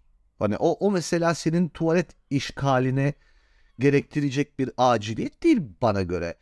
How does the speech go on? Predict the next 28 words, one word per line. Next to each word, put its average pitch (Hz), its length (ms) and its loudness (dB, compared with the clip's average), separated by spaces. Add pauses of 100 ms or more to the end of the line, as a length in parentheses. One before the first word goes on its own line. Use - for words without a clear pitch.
(100)
Ya 170 140 2
da 220 80 0
mesela 190 260 2
gir, 247 460 -2 (240)
basıncı 285 460 0
alacak 151 440 0
kadar. 98 240 -2
Anladın 196 240 -2 (160)
mı? 294 460 4 (140)
<laughs> - 320 -18
Anladın 240 400 0
mı? 175 220 -2 (180)
Basıncı 294 520 0
alacak 220 440 0
kadar 165 380 0
böyle 113 260 2
yani. 127 520 0 (640)
Girmişken, 233 840 2
yapmışken 214 680 0
tam 226 240 -2
olsun 220 400 0
deme 320 180 2
yani. 147 360 0
Bir 196 100 -4
miktar 175 460 0
böyle 175 220 -2
bir 165 200 -10
evi, 170 200 0